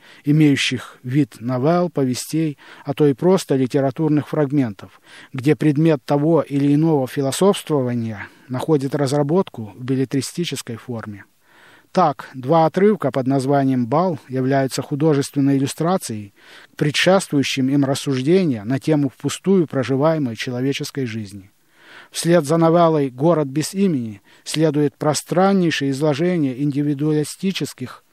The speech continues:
теорий Бентама и Смита, идеология которых определяла ее сюжет. Новеллы «Импровизатор» и «Последний квартет» Бетховена соединяет философское рассуждение относительно взаимодействия творения и творца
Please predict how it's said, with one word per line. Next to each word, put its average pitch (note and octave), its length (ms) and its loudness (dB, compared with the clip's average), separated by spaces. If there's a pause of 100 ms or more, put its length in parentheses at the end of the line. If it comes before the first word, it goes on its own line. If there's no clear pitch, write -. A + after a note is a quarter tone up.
(640)
теорий E3+ 540 6
Бентама E3+ 680 4
и E3+ 40 4
Смита, D#3 540 0 (140)
идеология D#3 640 2
которых C3+ 640 -4
определяла D3+ 640 2
ее C3 280 0
сюжет. A2+ 500 -8 (360)
Новеллы D3+ 720 2
«Импровизатор» D3+ 880 0
и B2 80 -6
«Последний C#3 540 -2
квартет» C3+ 440 -4
Бетховена C3+ 720 -2 (320)
соединяет D3+ 640 2
философское D3+ 720 0
рассуждение C#3+ 720 0
относительно C3+ 800 -4 (300)
взаимодействия D3 840 2
творения D3 640 0
и A2+ 40 -12
творца G#2+ 540 -10